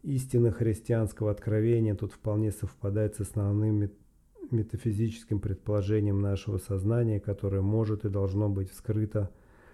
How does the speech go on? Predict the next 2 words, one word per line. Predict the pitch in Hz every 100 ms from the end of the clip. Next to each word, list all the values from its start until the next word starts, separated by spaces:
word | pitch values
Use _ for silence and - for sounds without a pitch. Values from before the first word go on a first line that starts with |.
| - -
гносеологическими | 110 107 110 - 107 107 101 104 - - 101 101 104 123
исследованиями. | - - 104 98 95 92 95 92